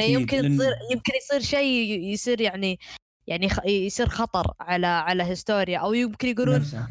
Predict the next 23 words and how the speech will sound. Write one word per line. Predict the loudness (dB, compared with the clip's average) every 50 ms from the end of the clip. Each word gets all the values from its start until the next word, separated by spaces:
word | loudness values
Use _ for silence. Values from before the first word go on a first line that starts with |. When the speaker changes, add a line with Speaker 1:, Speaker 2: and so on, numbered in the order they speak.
| -4 -2
Speaker 2:
"أوه، | 0 0 2 2 0 0
إيش | -2 -2 0
قصدك | -2 -2 -2 -2 -8 -4 -2
يا | 0 2 2
إيرين؟ | 2 0 0 -2
قصدك | -4 -4 -4 -2 -2 0 0 0
إنك | 0 0 -4
بتقلب | -2 -2 -2 0 2 0 0 2
على | 0 0 2 2
الحكومة؟" | 2 2 0 -2 -4 -10 -12 -10 -8 -8 -8 -6 -4 -2 -2 0 0 0 -2 -2 -6 -18 -20 -20 _ _ _
عرفت؟ | -2 0 0 0 -2 -4 -10 -20 -20 -6 -2 -2
الشيء | 0 0 -2 -2 0 0 0
الثاني، | 0 0 0 2 2 2 2 0 0 -2 -2 -4 -8 -14 -20 -20 _ _ _ _
آم، | -2 -2 0 2 2 2 4 4 4 4 4 2 0 -2
Speaker 1:
مم. | -6 -10 -10 -10 -12 -14 _ _ _ _ _ _ _ _ _ _ _ _ _ _ _ _ _ -14 -14 _ -4
Speaker 2:
آه، | 0 0 0
الشيء | 0 0 0 0 0 0
الثاني | 0 0 0 0 0 0
اللي | 0 0 0 0
أب-، | 0 -2
ودي | -4 -4 -4 -2 0 0 2
أعرف | 2 0 -4 -2 -2
عنه، | -2 0 0 0 -2 -2